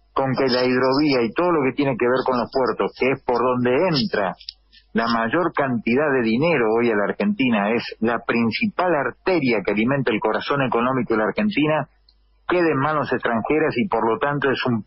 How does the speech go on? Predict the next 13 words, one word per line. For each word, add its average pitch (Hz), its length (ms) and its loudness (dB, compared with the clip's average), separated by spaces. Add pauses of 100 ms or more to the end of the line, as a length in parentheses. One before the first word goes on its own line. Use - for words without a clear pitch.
pésimo 147 480 0
negocio 139 600 0 (720)
para 117 160 0
el 110 100 -2
pueblo 127 320 2
argentino. 98 640 0 (300)
Es 156 220 -2
imprescindible 143 1160 0 (600)
que 123 60 0
el 104 80 -2
presidente 143 580 0
de 127 80 2
la 120 60 0